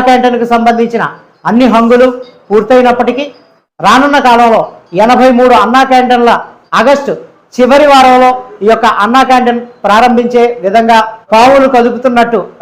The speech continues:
రాజకీయ విశ్లేషకులు తెలుపుతున్నారు. ఇక అన్నా క్యాంటీన్ ప్రారంభోత్సవానికి ముందు అసలు గతంలో ప్రారంభించిన అన్నా క్యాంటీన్ ఎలా పనిచేసింది, ఇప్పుడు అన్నా క్యాంటీన్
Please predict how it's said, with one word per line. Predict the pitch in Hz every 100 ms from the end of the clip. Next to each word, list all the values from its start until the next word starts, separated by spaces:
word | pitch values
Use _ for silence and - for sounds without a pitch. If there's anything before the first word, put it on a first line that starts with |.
| 196
రాజకీయ | 233 247 269 240
విశ్లేషకులు | - 233 233 233 202 147 - 214
తెలుపుతున్నారు. | 214 196 220 190 151 - - - _ 185
ఇక | 226 202 - - _ 160
అన్నా | 233 277 269
క్యాంటీన్ | 269 254 254 247 - 202
ప్రారంభోత్సవానికి | 214 247 247 247 240 233 220 214
ముందు | 226 185 - - _ _ _ _ 165
అసలు | 214 247 151 - 180
గతంలో | 180 196 262 262 262 262 -
ప్రారంభించిన | 196 202 233 226 240 214 160 - 170
అన్నా | 220 247 240
క్యాంటీన్ | 240 233 - - 180
ఎలా | 202 226
పనిచేసింది, | 233 226 233 233 254 - 202
ఇప్పుడు | 208 285 185 - - 196
అన్నా | 240 269
క్యాంటీన్ | 269 262 247